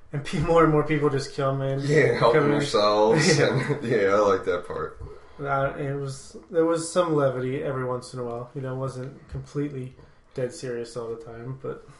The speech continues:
Speaker 2: Yeah, I guess it's just, I like the movie because it's about everybody. It's about people,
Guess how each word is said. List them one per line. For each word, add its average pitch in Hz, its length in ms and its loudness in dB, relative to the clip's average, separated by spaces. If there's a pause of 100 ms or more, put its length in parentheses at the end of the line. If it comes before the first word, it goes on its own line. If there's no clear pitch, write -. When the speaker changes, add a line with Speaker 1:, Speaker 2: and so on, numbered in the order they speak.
(160)
Speaker 2:
Yeah, 156 320 6 (160)
I 156 60 4
guess - 260 -2
it's 156 260 -4
just, 147 260 -8
I 135 100 4
like 147 320 4
the 147 60 -2
movie 143 380 2
because 117 960 0
it's 107 160 -10
about 110 280 0
everybody. 117 600 -2 (800)
It's - 80 -20
about - 300 -4
people, 110 440 -8